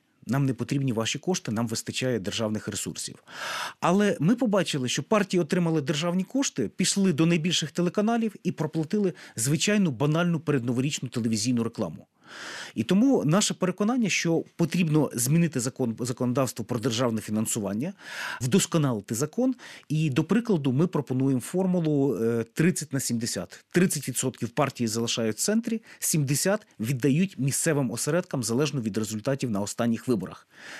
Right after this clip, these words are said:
Це стимул. Це стимул реєструвати осередки, передавати кошти. І я впевнений, що за кілька місяців ми побачимо от просто бурхливий розвиток партійної системи. Ми підготували цей законопроект, він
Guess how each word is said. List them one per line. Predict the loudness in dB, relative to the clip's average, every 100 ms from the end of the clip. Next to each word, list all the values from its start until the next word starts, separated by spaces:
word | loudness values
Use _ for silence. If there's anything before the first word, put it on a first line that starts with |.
| -8
Це | -2
стимул. | 0 2 0 0 -4 _ _
Це | -4 -4
стимул | 2 2 2 -2
реєструвати | 0 0 0 -4 -2 -2 -2
осередки, | -4 -2 -4 -6 -8 -10 _
передавати | -2 0 2 0 -2
кошти. | -6 -6 -4 -6 -8 -10 -14 -12 -12 -12 -4
І | 0 2 2 2 2 2 2 0
я | -2
впевнений, | 0 0 2 0
що | 0 0 0 2 2 0 -2
за | -2 -2 -2
кілька | -2 -2 0 -2
місяців | 0 0 0 -4 -4 -4
ми |
побачимо | -4 -2 -2 -2 -2 -2
от | -4 -6
просто | -8 -8 -6
бурхливий | -4 -2 2 2 2
розвиток | 0 -2 -4 -6 -6
партійної | -6 0 0 0
системи. | -2 -6 -6 -10 -12 _ _ -16 -12 -10 -10 0
Ми | 4 4
підготували | 2 2 2 2 2 2
цей | 2 -2
законопроект, | -2 -2 -2 0 0 0
він | -2